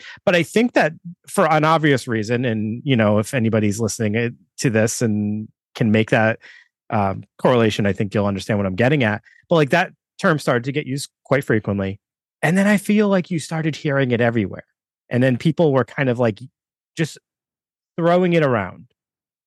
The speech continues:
That's scary be-, to me because of all the things you just listed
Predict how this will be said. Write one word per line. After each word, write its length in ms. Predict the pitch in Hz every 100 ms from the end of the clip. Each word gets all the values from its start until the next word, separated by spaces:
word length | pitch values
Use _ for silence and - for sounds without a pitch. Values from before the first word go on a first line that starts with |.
| _ _ _ _ _ _ _ 139
That's 280 | 170 -
scary 680 | - - 147 165 113 90 123 _ _ _ _ _
be-, 100 | 156 -
to 220 | - 143
me 380 | 131 190 120 110
because 680 | - 139 - 202 196 160
of 240 | 147 131 127 135
all 200 | 156 202
the 120 | 196
things 320 | 190 160 139
you 100 | 143
just 200 | 139 117
listed 540 | 127 151 - 113 101